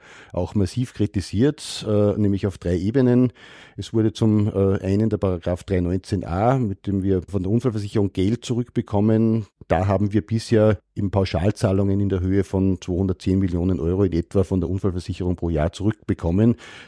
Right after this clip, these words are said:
Diese Zahlungen sind jetzt reduziert worden auf, äh, hundertvierzig Millionen. Also das heißt, uns fehlen siebzig Millionen Euro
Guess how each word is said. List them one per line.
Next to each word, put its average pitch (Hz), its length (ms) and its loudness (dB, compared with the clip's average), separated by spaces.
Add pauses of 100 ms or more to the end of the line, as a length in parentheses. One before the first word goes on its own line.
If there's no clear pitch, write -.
(320)
Diese 120 200 0
Zahlungen 104 480 2
sind 104 200 -4
jetzt - 280 -4
reduziert 98 580 -2
worden 107 240 2
auf, - 360 -6
äh, 95 340 2
hundertvierzig 104 580 -2
Millionen. 117 520 0
Also 90 180 -6
das 95 160 -4
heißt, 92 200 -2
uns 92 100 -6
fehlen 95 240 -2
siebzig - 420 -8
Millionen 95 380 2
Euro 101 380 2